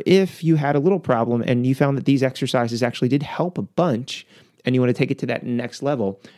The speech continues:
there are definitely some more advanced exercises that you can do that target these muscles. But it's really important to work on these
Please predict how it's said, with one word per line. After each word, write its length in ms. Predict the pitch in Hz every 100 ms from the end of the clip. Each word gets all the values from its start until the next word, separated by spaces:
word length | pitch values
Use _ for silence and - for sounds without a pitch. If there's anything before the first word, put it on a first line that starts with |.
| -
there 100 | 120
are 40 |
definitely 480 | 110 131 123 127 117
some 160 | - 110
more 240 | 107 107 -
advanced 580 | 98 92 107 107 117 107
exercises 680 | 101 - - 98 95 101
that 120 | 92 95
you 100 | 95
can 180 | 98
do 180 | 101 170
that 100 | 113
target 400 | - - 98 98
these 160 | 101 92
muscles. 400 | 131 131 95 - - - _ _ -
But 100 | 110
it's 120 | 113
really 180 | 110 104
important 320 | 95 117 95
to 60 |
work 240 | 95 98 101
on 160 | 98
these 240 | 95 92